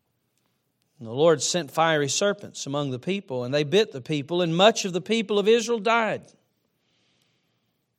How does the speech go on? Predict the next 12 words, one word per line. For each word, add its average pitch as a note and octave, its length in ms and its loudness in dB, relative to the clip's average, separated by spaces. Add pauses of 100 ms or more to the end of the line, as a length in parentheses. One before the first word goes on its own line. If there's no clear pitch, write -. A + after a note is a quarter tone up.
(160)
And A#2+ 80 -8
therefore F#3+ 400 4
the D#3 100 0
people F3+ 400 0
came F#3 300 -2
to D#3+ 80 -2
Moses D#3+ 600 0
and D3 160 -6
said, D3+ 280 -2
"We F#3 220 2
have G#3 180 2
sinned, B3+ 580 0